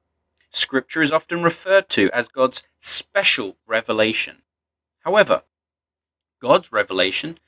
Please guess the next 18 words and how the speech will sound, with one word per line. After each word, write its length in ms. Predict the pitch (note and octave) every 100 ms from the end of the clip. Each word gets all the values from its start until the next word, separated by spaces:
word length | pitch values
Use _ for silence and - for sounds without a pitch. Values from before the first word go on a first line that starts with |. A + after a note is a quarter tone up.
| _ _
takes 220 | G#3 -
on 180 | A3+ F#3
multiple 460 | G3+ C#4 - C3
forms, 540 | G2+ - D#2+ - - - _ _ -
including 400 | B2+ - C#3 B2
his 180 | B2 A2
general 540 | - B2 F3 D#3 A2
revelation 680 | F#2 F#2 F2+ E2 - - - _ _ -
that 180 | A#2 _
Paul 160 | C#3+
speaks 460 | D3 - D#3+ D#3+ -
of 240 | - - _ _ _ -
in 160 | F2+
Romans 480 | F2+ G#2 A#2 C3+ C3+
one 280 | B2 F#2 - _
nineteen 600 | F#2 F#2+ G2 G2+ - G#2
and 140 | G#2+ A2+
twenty. 460 | G#2+ F#2+ - -